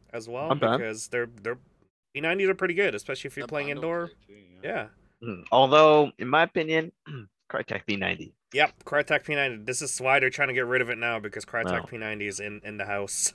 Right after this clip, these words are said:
Speaker 1: <laughs>
Speaker 2: Yep.
Speaker 1: Wait a second, is that a paintball? We don't talk about paintball
Speaker 3: Oh
Speaker 1: here.
Speaker 3: my God. Do you see the Lucid Honor?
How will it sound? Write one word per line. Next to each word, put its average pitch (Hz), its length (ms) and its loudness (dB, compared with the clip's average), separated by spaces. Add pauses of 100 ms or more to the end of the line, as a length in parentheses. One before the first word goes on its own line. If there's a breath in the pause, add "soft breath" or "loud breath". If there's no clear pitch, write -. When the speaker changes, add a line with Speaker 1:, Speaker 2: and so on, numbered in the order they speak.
(100)
Speaker 1:
<laughs> - 120 -8
Speaker 2:
Yep. - 400 -2 (920 loud breath)
Speaker 1:
Wait 123 180 4
a 98 60 0
second, 107 380 -4
is 117 100 -4
that 143 120 4
a - 60 -4
paintball? 120 560 -4
We 117 80 -4
don't 92 140 -8
talk 95 240 -10
about 87 200 -10
paintball 90 300 -14
Speaker 3:
Oh 92 160 -8
Speaker 1:
here. 95 320 -6 (280)
Speaker 3:
my 107 300 -10
God. 98 360 -10 (1500)
Do 113 60 -14
you 117 40 -12
see 120 220 -12
the 120 140 -10
Lucid 110 460 -14 (320)
Honor? 117 400 -14